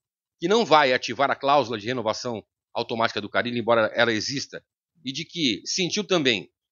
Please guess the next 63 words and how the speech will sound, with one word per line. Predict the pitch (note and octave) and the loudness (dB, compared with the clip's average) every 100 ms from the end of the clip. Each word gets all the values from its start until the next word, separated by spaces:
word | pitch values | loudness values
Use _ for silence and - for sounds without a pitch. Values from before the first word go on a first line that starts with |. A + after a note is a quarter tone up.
| _ _ _ | _ _ _
é, | B2 B2 A#2 C#3+ | 2 2 2 0
um | E3+ C#3 | -2 -2
distanciamento | F#3+ G3+ A3 G#3 - E3 C3+ A#2+ | -4 -2 -2 0 2 2 0 -2
do | C3+ D3+ | -6 -4
técnico | C#3 A#2+ A2+ G2+ F#2+ | -2 -2 -4 -12 -14
com | - B2+ | -8 -2
relação | C3 A#2 - C#3 | 0 0 0 0
à | B2+ | -2
possível | C3+ B2+ C#3 C3 | -2 -10 -4 -4
continuidade | C3 F3 D#3 C#3 A#2 G#2 | -2 -6 -4 -2 -2 -2
do | |
trabalho, | F#2+ F#2 A#2 D3+ F2 | -6 -2 0 0 -4
o | - _ _ _ - | -16 _ _ _ -6
Santos | F3+ | -4
começou | - B3+ - G#3 | 0 0 4 4
a | G3+ | 4
correr, | F#3 E3 | 2 2
isso | C3+ E3+ | 0 0
é | |
natural. | E3 D#3+ A2+ G2 - _ _ _ | -2 2 2 2 0 _ _ _
O | - | 0
Carille, | - G3 | 2 2
quando | F3+ F3 | -2 0
tava | D#3 D3 | 2 0
aí | |
pra, | C#3 B2 | -2 -4
pra | C3 B2+ | 0 0
ir | |
pro | A2+ A2+ | -2 -8
Corinthians, | A2+ B2+ F3+ F#2+ - - | -6 -4 -6 -10 -12 -12
quando | - C#3 | -8 -2
o | |
Carille | A#2+ B2 F#3+ | 2 2 0
estava | - B2+ A#2+ | -4 -4 -4
para | C3 B2+ | -4 -2
ir | C#3 C3+ | -2 -2
para | - A2 | -2 -4
o | G#2+ | -4
Corinthians, | G2+ A2+ D#3 - - - - _ _ _ - | -6 -4 -6 -8 -12 -14 -16 _ _ _ -12
o | |
Santos | A#2+ F3 F3 | -4 -2 0
já | G3+ | -2
correu | - D3 G#3 G3 | 0 0 0 -2
paralelamente. | - A2+ G#2+ G2+ F2+ E2 - | -4 -2 -2 -6 -10 -18 -20
O | C3 | -8
que | - | -8
eu | |
fiquei | - - | -6 -2
sabendo | - C#3 D#3+ | 0 0 -2
é | |
que | A3+ | -4
o | |
presidente | G#3+ F3+ G3 D#3+ | -2 0 -2 -6
ligou, | A#2+ D3 C#3+ | -2 0 0
o | _ _ _ | _ _ _
presidente | C3 A2+ A2 | -6 -4 -8
do | |
Corinthians, | A2+ D3+ D3 | -8 -10 -6
e | |
falou | D3+ | -4
assim: | C3+ | -2
"Vem | G#3+ | 2
cá, | D3+ F#2+ | 2 2